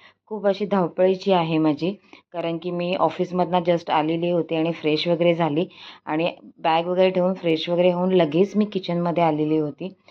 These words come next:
अ, कारण मला आज, अ, पूर्ण जेवण बनवायचं होतं आणि, अ, संध्याकाळी, अ, संध्याकाळचं, कारण की मी डेली, अ, जेव्हा सकाळी ऑफिसला जाते तेव्हा थोडंसं एक्सेस जेवण करून जाते, संध्याकाळी आलं का थोडंफार करायचं असतं.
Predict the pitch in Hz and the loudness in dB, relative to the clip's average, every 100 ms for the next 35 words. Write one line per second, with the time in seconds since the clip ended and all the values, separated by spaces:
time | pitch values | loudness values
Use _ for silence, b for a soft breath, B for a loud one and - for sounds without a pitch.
0 | B B B 151 151 151 151 165 185 202 | B B B -8 -6 -4 0 2 2 2
1 | 196 190 202 - 170 170 170 165 165 160 | 2 4 4 4 2 2 2 2 2 0
2 | 175 170 170 165 160 180 185 165 160 156 | -8 -6 -2 -2 0 2 2 2 0 0
3 | 160 156 156 175 - B B B B - | -2 -2 -2 -6 -6 B B B B -12
4 | 147 156 160 160 160 156 165 160 165 165 | -8 -4 -2 0 -2 -2 -2 2 0 2
5 | 170 170 180 143 160 156 156 156 - _ | 0 2 2 4 6 6 4 2 -4 _
6 | _ _ b b _ 170 156 160 165 156 | _ _ b b _ -4 0 2 2 0
7 | - 175 202 _ _ - 165 165 170 185 | 0 -6 -6 _ _ -8 -6 -4 -2 0
8 | 185 196 180 170 180 196 170 165 165 156 | 0 2 2 2 2 0 2 2 2 2
9 | 170 175 180 170 175 160 165 165 180 165 | 0 0 0 2 4 4 0 0 2 2
10 | - 170 165 170 170 165 - 160 - 175 | 0 0 0 2 2 2 -2 -2 0 0
11 | 165 165 170 175 170 165 175 175 160 165 | 2 0 0 2 2 2 2 0 0 -4
12 | 175 165 160 160 170 160 165 170 165 165 | -4 0 2 4 2 2 0 -2 -2 -2
13 | 160 165 165 160 151 165 160 - 160 | 0 -2 0 0 0 0 -4 -4 -14